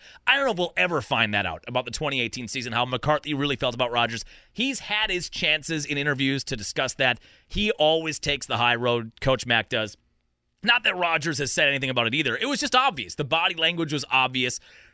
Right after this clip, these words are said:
So many raising his hands and saying, "What the bleep?" to the sideline after an incomplete pass. Didn't like the play calls.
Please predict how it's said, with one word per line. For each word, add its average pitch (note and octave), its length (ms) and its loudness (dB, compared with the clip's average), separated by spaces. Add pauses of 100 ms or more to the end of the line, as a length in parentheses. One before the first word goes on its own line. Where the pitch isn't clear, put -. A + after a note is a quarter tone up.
So G3 340 0
many E3+ 260 0
raising D#3+ 460 -2
his D#3+ 120 -4
hands D3 240 0
and C3 140 -10
saying, B2+ 380 0
"What A#3+ 240 -2
the B2+ 100 0
bleep?" F3 400 -6
to F#3+ 100 -4
the C#3+ 120 -6
sideline D3 560 -2
after A#2 360 -2
an G2+ 220 0
incomplete D3 480 -4
pass. B2 400 -2
Didn't E3+ 220 -4
like D#3 160 0
the B2 80 -12
play A2+ 220 -2
calls. G#2+ 360 -4